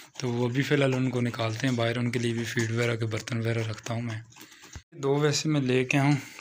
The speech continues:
ये टोकरियाँ से मुर्गे वगैरह बंद करने के लिए, तो ये अभी दो आ गई हैं। तो फिलहाल ये है कि ये feed वगैरह करें, तो फिर इनको ये है कि एक pair को ना इसके अंदर बंद कर देंगे।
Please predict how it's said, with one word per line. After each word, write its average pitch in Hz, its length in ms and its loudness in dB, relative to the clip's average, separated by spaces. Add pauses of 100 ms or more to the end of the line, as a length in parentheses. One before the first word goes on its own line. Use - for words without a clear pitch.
ये 135 100 2
टोकरियाँ 131 460 4
से 147 200 0 (340)
मुर्गे 131 340 0
वगैरह 131 280 0
बंद 123 220 -2
करने 139 300 0
के 139 80 -2
लिए, 131 180 -2 (800)
तो 120 480 -2
ये 127 240 -2 (320)
अभी 139 160 0
दो 131 280 2
आ 127 140 0
गई 160 180 0
हैं। 127 280 -6 (540)
तो 131 180 0
फिलहाल 151 320 4 (260)
ये 147 140 4
है 147 60 6
कि 139 60 2
ये 135 100 4
feed 135 300 2
वगैरह 143 220 4
करें, 139 260 0 (680)
तो 127 240 -6
फिर 139 120 2
इनको 143 220 2
ये 135 180 4
है 131 80 2
कि 127 60 2
एक 127 120 2 (100)
pair 135 200 6
को 123 120 -2
ना 127 180 0
इसके 117 220 -4
अंदर 117 200 2
बंद 113 280 0
कर 123 140 0
देंगे। 113 240 -6